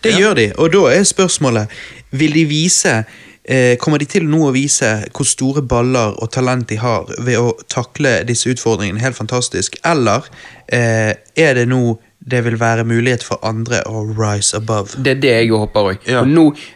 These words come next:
Speaker 3: sånn som vi har sett fra, fra Aquaman-traileren og fra Shazam-traileren, eh, sant? Nå
Speaker 2: Mm.
Speaker 3: tror jeg at, nå tror jeg at både de og Sony nå kommer til å ta denne muligheten,
Speaker 2: Ja.
Speaker 3: for nå skal de, nå skal de vise at det er ikke, M C U er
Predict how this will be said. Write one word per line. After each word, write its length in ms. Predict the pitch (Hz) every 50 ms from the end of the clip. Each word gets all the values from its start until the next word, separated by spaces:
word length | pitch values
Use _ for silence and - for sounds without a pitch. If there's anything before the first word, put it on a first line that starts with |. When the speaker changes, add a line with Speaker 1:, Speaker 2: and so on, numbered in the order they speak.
| - - - - -
Speaker 3:
sånn 200 | - - 156 147
som 100 | - 131
vi 60 | 127
har 60 | 117 113
sett 180 | - 135 123
fra, 480 | - - 117 110 110 107 104 101 - -
fra 300 | - - 113 110 110 131
Aquaman-traileren 720 | - - 123 117 117 113 107 - - 113 107 107 104 107 104
og 60 | 101
fra 100 | - 104 98
Shazam-traileren, 1160 | - - - - - 127 123 127 120 113 - - 117 113 117 110 104 104 107 107 110 110 107 - - - - - - - -
eh, 320 | 113 107 101 101 101 98 - - - - 65 67 - - - -
sant? 260 | - 131 127 123 120 - -
Nå 280 | 139 147 160 151 131
Speaker 2:
Mm. 80 | 120 127
Speaker 3:
tror 260 | 123 - 151 143 120
jeg 160 | 120 113 113 110
at, 260 | 107 - - - - _ _ _ _ _ _ _ _ _ -
nå 120 | 147 160
tror 240 | 151 - 147 139 127
jeg 60 | 120 113
at 40 | 110
både 200 | 120 110 113 113
de 200 | 117 139 147 151 -
og 100 | 131 -
Sony 300 | - - 135 127 117 107
nå 160 | 113 117 117 -
kommer 240 | 120 110 107 107
til 100 | - 104
å 240 | 101 101 95 - - -
ta 220 | - - 147 117
denne 220 | 104 104 107 110
muligheten, 560 | 107 101 101 98 104 104 104 80 73 98 104 -
Speaker 2:
Ja. 100 | 110 107
Speaker 3:
for 60 | 127
nå 200 | 127 135 139 131
skal 180 | - - 110 107
de, 240 | 113 123 123 117 - _ _ _ -
nå 140 | 139 139 135
skal 140 | - 127 117
de 80 | 117
vise 380 | 113 110 104 107 110 - - 127 107
at 200 | 95 - - - - _ _ _ _ _ _ _ -
det 60 | 120 123 120 -
er 80 | 117 110
ikke, 180 | - - -
M 100 | 135 131 117
C 120 | - 117 117
U 80 | 110
er 40 | 101